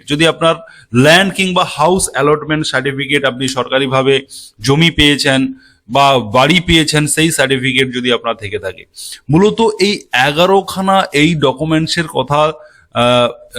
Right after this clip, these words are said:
ইলেকশন কমিশন অফ ইন্ডিয়ার পক্ষ থেকে বলা হচ্ছে যে এদের মধ্যে যে কোনো একটি,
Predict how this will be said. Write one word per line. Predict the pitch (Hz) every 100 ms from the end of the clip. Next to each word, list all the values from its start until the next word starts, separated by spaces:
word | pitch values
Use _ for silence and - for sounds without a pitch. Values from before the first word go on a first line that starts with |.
| 113
ইলেকশন | 117 147 202 - 226 214
কমিশন | 190 180 170 170
অফ | 165
ইন্ডিয়ার | 147 139 135
পক্ষ | 135 123 135
থেকে | 127 127 131
বলা | 113 110
হচ্ছে | 127 139 139 175
যে | 190 156
এদের | 165 196
মধ্যে | 202 196 208
যে | 147 127
কোনো | 151 180 190 202 -
একটি, | 127 165 - -